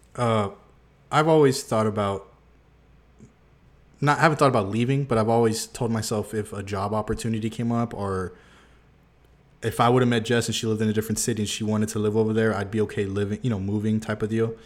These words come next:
But I've always been, the, I thought, I think it'd be cool.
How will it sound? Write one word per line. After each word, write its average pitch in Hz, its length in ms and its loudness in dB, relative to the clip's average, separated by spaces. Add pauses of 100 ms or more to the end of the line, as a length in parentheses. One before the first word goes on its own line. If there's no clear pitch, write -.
(520)
But - 300 2 (480)
I've 135 120 2
always 160 200 6
been, 135 360 0
the, 107 160 -10 (220)
I 131 80 -6
thought, 143 320 2
I 143 80 0
think 180 140 0
it'd 151 100 4
be 120 80 0
cool. 110 400 0